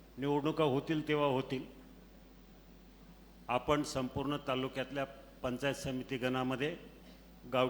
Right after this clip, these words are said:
to गाव फिरायचं, लोकांच्या गावभेटी घ्यायच्या. त्याप्रमाणे गेल्या दहा बारा दिवसापासून आम्ही सुरुवात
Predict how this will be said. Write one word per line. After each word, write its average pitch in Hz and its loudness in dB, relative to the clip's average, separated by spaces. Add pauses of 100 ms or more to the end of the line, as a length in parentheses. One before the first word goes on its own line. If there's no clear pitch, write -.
to 131 0
गाव 120 0
फिरायचं, 117 -4
लोकांच्या 123 -2
गावभेटी 117 0
घ्यायच्या. 101 -4 (2000)
त्याप्रमाणे 147 2
गेल्या 147 0
दहा 135 0
बारा 147 2
दिवसापासून 139 -4
आम्ही 143 -2
सुरुवात 147 0